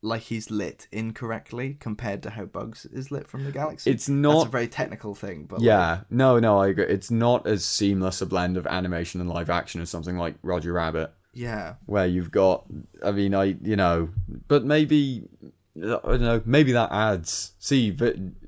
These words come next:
Speaker 2: thematically it adds to Michael's alienation from the world around him as he feels like he is.
Speaker 1: It's true, because when you look at how, when Bill Murray turns up, he actually looks like he fits into the film a lot better.
Speaker 2: He does.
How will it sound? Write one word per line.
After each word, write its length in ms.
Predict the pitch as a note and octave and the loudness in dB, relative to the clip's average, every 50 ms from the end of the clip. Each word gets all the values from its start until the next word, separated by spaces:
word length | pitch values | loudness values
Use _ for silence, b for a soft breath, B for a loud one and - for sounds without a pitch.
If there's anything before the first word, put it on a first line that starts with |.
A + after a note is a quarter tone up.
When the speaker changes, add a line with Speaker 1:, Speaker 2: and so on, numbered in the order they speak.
| - - - | -18 -18 -16
Speaker 2:
thematically 720 | - - - A2+ A2 A2+ B2 B2 - A#2+ G#2+ - G2+ F2+ E2+ | -8 -4 0 2 2 2 2 2 0 -2 -2 0 0 0 0
it 80 | C#2+ - - | -2 -2 -2
adds 400 | F#2+ G2 G2 F#2+ F2 D#2 - - | 0 0 2 0 0 -4 -6 -6
to 80 | - | -6
Michael's 560 | F2+ F2 F#2 F#2 F2 - - E2+ E2+ D#2+ D2 - - | -2 0 0 0 -2 -2 -4 -4 -4 -4 -4 0 2
alienation 680 | G#2+ A2+ G#2 G2+ F#2+ F#2+ F#2+ G#2 G2+ - - F2+ E2 | 2 4 4 2 2 2 2 2 0 -2 -4 -6 -6
from 160 | - - F2 | -6 -6 -6
the 80 | E2 E2 | -4 0
world 280 | F2 F#2 F2+ F2 E2+ E2+ | 2 2 2 2 2 0
around 360 | D#2+ E2 F2 F2+ F#2 F2+ F2 | -2 0 0 0 0 -2 -2
him 240 | F2+ D#2 D#2+ E2 D#2+ - - | -2 -4 -6 -8 -10 -10 -8
as 180 | F2+ F2 - | -8 -8 -6
he 100 | - E2+ | -8 -8
feels 800 | D#2 - - A#2 G#2+ G2 F#2 F2 E2+ E2+ D#2+ - - - - - - - | -6 -4 -2 2 2 2 2 2 0 -2 -4 -6 -8 -10 -10 -14 -16 -4
like 220 | - F#2 F#2 F2 - | 0 2 2 2 0
he 180 | - G2 G2 | 0 2 4
is. 140 | G2 G2 F2+ E2+ | 6 6 6 4
Speaker 1:
It's 60 | E2 C#3 B2+ - - | 4 2 0 0 -2
true, 80 | A2+ | -6
because 380 | A#2 - C3 A#2+ A2+ A2 - - - | -6 -4 -4 -2 -2 -4 -8 -10 -8
when 200 | C3 B2+ B2+ C3 | -4 -4 -2 0
you 80 | C3 C3 | 0 0
look 220 | C3 C#3 C#3 - - | 0 0 -2 -2 -6
at 80 | - A2 | -8 -6
how, 480 | B2 A#2 G#2+ G#2+ G#2 F#2+ D#2+ C#2+ - - | -6 -4 -2 -2 -4 -4 -6 -8 -12 -12
when 280 | C2+ F#2 A2+ A2 A2 G#2 | -8 -6 -6 -4 -4 -4
Bill 180 | A2 A2 G#2+ G#2+ | -4 -4 -4 -4
Murray 320 | A2 A2 A#2 A#2+ A2 G2+ | -2 -2 -2 -2 -4 -6
turns 340 | - - G#2 F2+ - - - | -8 -10 -12 -12 -10 -12 -12
up, 300 | - G1+ - - _ _ _ - _ _ _ _ _ _ - | -12 -12 -14 -16 _ _ _ -20 _ _ _ _ _ _ -6
he 160 | C3+ A#2+ - | -4 -2 -2
actually 400 | - G#2+ - - - A#2+ A2+ A2 | -2 -4 -6 -6 -8 -6 -4 -4
looks 340 | G#2+ G#2 G#2+ G#2 - - A#2 | -2 -2 -4 -6 -6 -8 -8
like 120 | G#2 - | -8 -8
he 100 | - A2 | -8 -10
fits 280 | G#2 - A#2 - - - | -8 -6 -6 -6 -6 -6
into 180 | A2+ G#2 - - | -8 -8 -8 -12
the 80 | G#2+ | -10
film 220 | - - A2 G#2 G2 | -6 -4 -4 -2 -2
a 60 | G2 | -4
lot 260 | G2+ G2+ - - - | -4 -6 -8 -8 -8
better. 140 | - F2+ F#2 | -4 -2 0
Speaker 2:
He 60 | F#2+ | 2
does. 400 | G2 G2 E2+ F2 E2+ - - - | 2 2 2 0 -2 -6 -12 -16